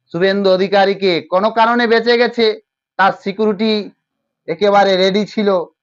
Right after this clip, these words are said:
তার জন্য প্রাণে বেঁচে গেছে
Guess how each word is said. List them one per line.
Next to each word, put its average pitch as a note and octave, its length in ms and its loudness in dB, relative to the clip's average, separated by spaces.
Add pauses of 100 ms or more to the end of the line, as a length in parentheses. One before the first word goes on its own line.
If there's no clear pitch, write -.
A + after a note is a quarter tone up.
(600)
তার E3+ 200 0
জন্য G3 260 -2 (880)
প্রাণে F#3 600 0
বেঁচে E3+ 300 -2
গেছে F3+ 520 -4